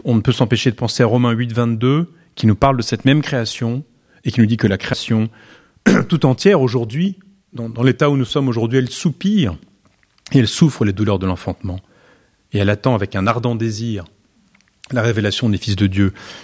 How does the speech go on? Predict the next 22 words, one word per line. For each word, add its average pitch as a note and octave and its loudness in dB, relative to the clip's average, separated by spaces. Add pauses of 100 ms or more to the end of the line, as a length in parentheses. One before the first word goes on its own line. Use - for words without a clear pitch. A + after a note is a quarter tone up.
Et - -2
la G#2 6
révélation A#2 2
des A2+ 2
fils A2 -4
de A2+ 4
Dieu, B2+ 4
c'est A2 0 (840)
<coughs> - 2 (800)
certainement A2+ 2
le G#2 0
moment A#2 4
de A2 -2
la G#2+ 0
résurrection. C3+ 0 (1200)
Et G#2+ -2
c'est A#2 2
aussi G#2+ 0
ce - -8
que F#2+ -4 (400)
Jésus G#2 0
appelle F2+ -2